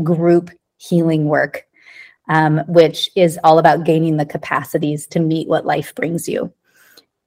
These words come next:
And, uh, I've been doing that for, uh, four years, and Molly has done a tremendous a-, amount of that work with me, which has been wonderful. But just both of those have really helped me get into my body, really helped get in touch with what are my feelings?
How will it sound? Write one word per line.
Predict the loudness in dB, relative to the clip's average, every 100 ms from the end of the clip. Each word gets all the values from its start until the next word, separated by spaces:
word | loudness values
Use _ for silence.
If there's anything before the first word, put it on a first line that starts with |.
| _
And, | 0 2 4 2 0 -2 -6 -12 -8
uh, | -6 -4 -2
I've | -2 0
been | 0
doing | 2 2 2 0 -4
that | -6 -4 -4 -4
for, | -4 -4 -2 -4 -4
uh, | -4 -4 -4
four | 0 2
years, | 2 2
and | 0
Molly | 0 0 0
has | -4 -8
done | -6 -6
a | -4
tremendous | -4 -2 -2 -2
a-, | -4 -4 -4 -4 -2
amount | 2 2 2
of | 0
that | -2 -2
work | -4 -2
with | -2 -2 -6
me, | -8 -8 -12 _ _ _
which | -4 -4 -6
has | -2 -2 2
been | 4 4
wonderful. | 4 2 2 0 4
But | 2 4
just | 4 4 4 -12 0
both | 6 8 8
of | 6
those | 8 6 4 0
have | 0 0 -4 0
really | 2 2 2
helped | 0 -2 -2
me | -4
get | 0 0
into | -2 -2
my | -4
body, | 0 0 0
really | 0 0 2 2
helped | 0 -4 _
get | -4
in | -4
touch | -2 -2 0
with | 0
what | 4 4 6
are | 6
my | 6 4
feelings? | 0 -2 -4 -10 -20